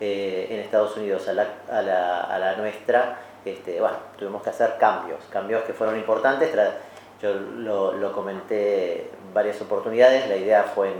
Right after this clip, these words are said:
no cambiar en esencia la exposición, o sea, no cambiamos los núcleos temáticos, no cambiamos a los artistas, no cambiamos las obras, ¿sí? Simplemente en algunos casos tuvimos que reducir obras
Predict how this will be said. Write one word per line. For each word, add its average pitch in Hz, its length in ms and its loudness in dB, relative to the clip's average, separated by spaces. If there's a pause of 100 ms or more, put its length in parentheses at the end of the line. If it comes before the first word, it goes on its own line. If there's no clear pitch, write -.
(120)
no 107 160 -2
cambiar 98 680 0
en 92 120 -12
esencia 101 560 -6
la 85 60 -4
exposición, 95 600 -6
o 92 60 -4
sea, 90 160 -6
no 90 180 -10
cambiamos 95 760 -6 (460)
los - 160 -12
núcleos - 260 -8
temáticos, 107 680 -2
no 95 100 -10
cambiamos 92 420 -8
a 92 60 -6
los 98 140 -12
artistas, 92 840 -8
no 85 80 -12
cambiamos 95 380 -6
las 87 180 -10
obras, 95 480 -2 (100)
¿sí? 143 220 -10 (400)
Simplemente 107 840 0
en 113 100 -6
algunos 101 260 -2
casos 104 260 -4
tuvimos 101 260 -6
que 98 100 -4
reducir 92 500 -2
obras 110 420 4